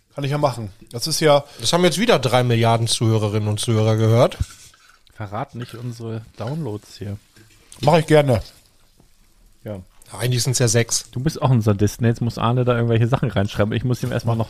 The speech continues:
Speaker 2: Er hätte ja auch Nein sagen können. Er hat ja gesagt.
Speaker 1: <laughs> Doch, mach ich, ich hab's ja auch schon Lars angeboten, das darüber zu machen. Und Lars meinte so, „Nee, nee, mach doch.“ Ich wollte ein YouTube-Video zuerst machen.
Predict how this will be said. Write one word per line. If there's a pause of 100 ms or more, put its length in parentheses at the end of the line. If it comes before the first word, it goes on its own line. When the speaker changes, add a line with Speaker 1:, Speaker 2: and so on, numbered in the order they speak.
(140)
Speaker 2:
Er
hätte
ja
auch
Nein
sagen
können.
Er
hat
ja
gesagt. (220)
Speaker 1:
<laughs>
Doch,
mach
ich,
ich
hab's
ja
auch
schon
Lars
angeboten, (380)
das
darüber
zu
machen. (800)
Und
Lars
meinte
so,
„Nee,
nee,
mach
doch.“ (260)
Ich
wollte
ein
YouTube-Video
zuerst
machen.